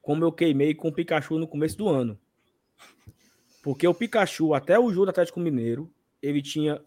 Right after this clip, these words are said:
feito o gol da classificação contra o Ipiranga. E tirando aquele gol do Ipiranga, ele não tinha feito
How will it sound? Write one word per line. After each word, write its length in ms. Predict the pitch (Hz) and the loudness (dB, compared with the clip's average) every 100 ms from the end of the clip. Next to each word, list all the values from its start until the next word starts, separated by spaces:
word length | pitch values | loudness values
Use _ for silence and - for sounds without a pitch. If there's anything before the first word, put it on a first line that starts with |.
| - | -12
feito 400 | - 156 156 185 | 0 2 2 -4
o 40 | |
gol 300 | 135 139 160 | 2 4 4
da 140 | 170 151 | 2 0
classificação 600 | 147 147 - 135 139 143 | -2 -4 -6 -6 -4 -4
contra 340 | 143 135 139 | -4 -6 -2
o 300 | 135 120 120 | -2 -2 -4
Ipiranga. 640 | 123 147 123 117 123 151 190 _ _ _ _ _ _ _ | -6 -4 -4 -4 -4 -6 -10 _ _ _ _ _ _ _
E 120 | 135 151 | -4 -2
tirando 340 | - 165 233 | 2 4 4
aquele 280 | 240 208 196 | 2 0 2
gol 180 | 170 165 | 0 0
do 80 | |
Ipiranga, 480 | 175 175 147 143 160 | -2 0 0 2 0
ele 140 | 165 165 | -2 -4
não 100 | 160 | -6
tinha 240 | - 156 | -8 -10
feito 280 | - 151 | -8 -10